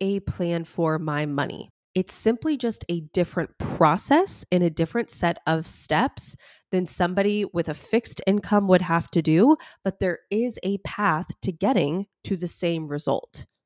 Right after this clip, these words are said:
I just have to take a different way there. So, gotta point that out.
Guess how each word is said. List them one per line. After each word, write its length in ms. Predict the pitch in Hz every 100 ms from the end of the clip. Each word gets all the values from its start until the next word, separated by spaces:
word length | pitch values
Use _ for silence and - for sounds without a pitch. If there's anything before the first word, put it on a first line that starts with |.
| _
I 200 | 165 160
just 380 | - 175 165 -
have 160 | - 170
to 100 | 170
take 200 | 175 160
a 60 |
different 340 | 156 175 151 -
way 160 | 113
there. 340 | 131 92 - - _
So, 320 | - 175 120 165 -
gotta 200 | 151 165
point 240 | - 180
that 160 | 190 175
out. 280 | 156 151